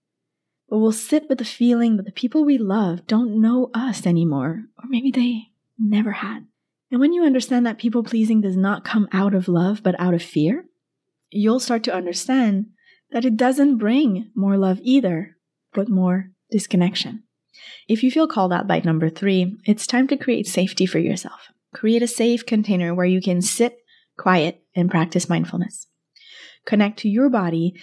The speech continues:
and breathe so you can eventually connect to your emotions and your intuition. Move and get out of your head.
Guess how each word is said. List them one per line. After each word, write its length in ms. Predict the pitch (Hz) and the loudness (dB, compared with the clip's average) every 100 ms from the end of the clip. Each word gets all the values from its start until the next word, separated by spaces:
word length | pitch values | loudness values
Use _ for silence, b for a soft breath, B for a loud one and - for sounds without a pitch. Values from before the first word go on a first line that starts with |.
| B B | B B
and 240 | 202 196 | 0 0
breathe 340 | 190 226 254 254 | 0 2 2 0
so 140 | - | 0
you 120 | 214 | 0
can 140 | 196 208 | 2 0
eventually 480 | 208 226 240 262 277 | 2 0 0 0 -2
connect 500 | - 202 180 196 - | 0 0 0 -2 -8
to 160 | - | -2
your 240 | 196 185 185 | 0 2 2
emotions 680 | 185 196 294 - 160 151 170 | 2 0 -2 -2 -2 -2 0
and 140 | 175 | 2
your 120 | 175 | 2
intuition. 640 | 170 170 165 233 - - 175 _ _ _ _ | 0 0 0 0 0 -4 -14 _ _ _ _
Move 480 | 180 175 175 262 269 - | 0 2 4 2 -2 -2
and 180 | 170 | 0
get 160 | 160 156 - | 0 -2 -2
out 200 | 143 147 | 0 2
of 100 | 147 | 2
your 120 | 147 | -2
head. 260 | 151 - | -4 -8